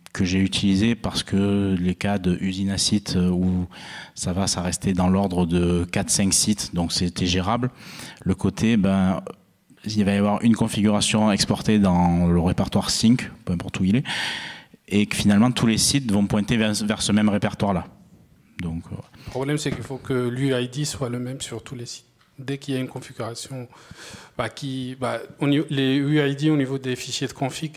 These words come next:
Speaker 2: Bah,
Speaker 1: Oui,
Speaker 2: parce que
Speaker 1: oui,
Speaker 2: j'ai
Speaker 1: si, si, s'ils pointent tous sur le même, euh, ils auront tous le même. C'est,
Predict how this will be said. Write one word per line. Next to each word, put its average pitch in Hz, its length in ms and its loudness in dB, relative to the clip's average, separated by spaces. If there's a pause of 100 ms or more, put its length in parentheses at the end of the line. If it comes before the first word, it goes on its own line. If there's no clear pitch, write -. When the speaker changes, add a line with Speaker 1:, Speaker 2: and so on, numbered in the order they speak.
(640)
Speaker 2:
Bah, 123 140 0
Speaker 1:
Oui, 131 60 4
Speaker 2:
parce 113 120 0
que - 60 0
Speaker 1:
oui, 143 140 6
Speaker 2:
j'ai 131 40 6
Speaker 1:
si, 113 180 2
si, 110 220 4 (140)
s'ils 110 180 2
pointent 113 220 0
tous 127 100 2
sur 110 180 2
le 110 120 4
même, 117 240 4
euh, 95 120 4
ils 92 160 2
auront 95 140 4
tous - 240 -6
le 101 60 2
même. 131 320 2
C'est, - 180 -6